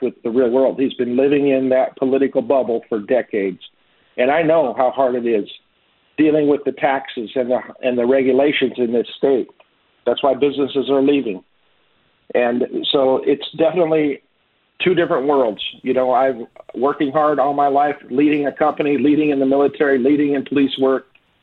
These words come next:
compared to a career politician who thinks that we just need more regulations and more taxes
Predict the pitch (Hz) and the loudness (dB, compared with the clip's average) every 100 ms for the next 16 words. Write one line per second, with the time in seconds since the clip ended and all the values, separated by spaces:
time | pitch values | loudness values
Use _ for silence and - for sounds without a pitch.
0 | _ _ - 123 147 139 135 - 139 131 | _ _ -6 -2 0 0 0 0 2 4
1 | 120 - 135 135 147 139 143 135 135 143 | 0 0 2 4 2 2 0 0 0 -2
2 | 131 113 104 _ _ _ _ 139 131 - | -2 -4 -10 _ _ _ _ -2 0 0
3 | 143 135 - 131 120 113 - _ _ _ | -2 -4 -6 0 0 0 -6 _ _ _
4 | 113 135 143 139 147 135 139 147 143 147 | -2 0 0 0 0 0 0 2 2 2
5 | 143 147 147 - 147 143 135 117 131 143 | 2 2 2 0 -2 0 -2 0 0 0
6 | 139 139 135 - 139 135 | 0 0 0 -2 0 0